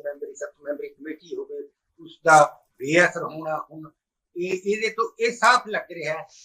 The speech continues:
ਵੀ ਸਾਰਾ ਕੁਛ ਤੈਅ ਹੋ ਚੁੱਕਿਆ ਤੇ ਆਉਣ ਵਾਲੇ ਸਮੇਂ ਦੇ ਵਿੱਚ, ਅਹ, ਅਹ,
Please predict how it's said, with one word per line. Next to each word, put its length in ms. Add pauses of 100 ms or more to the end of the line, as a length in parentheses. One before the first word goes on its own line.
(160)
ਵੀ 80
ਸਾਰਾ 340
ਕੁਛ 200 (500)
ਤੈਅ 180 (100)
ਹੋ 60
ਚੁੱਕਿਆ 440 (360)
ਤੇ 240
ਆਉਣ 220
ਵਾਲੇ 220
ਸਮੇਂ 260
ਦੇ 80
ਵਿੱਚ, 400
ਅਹ, 520
ਅਹ, 1300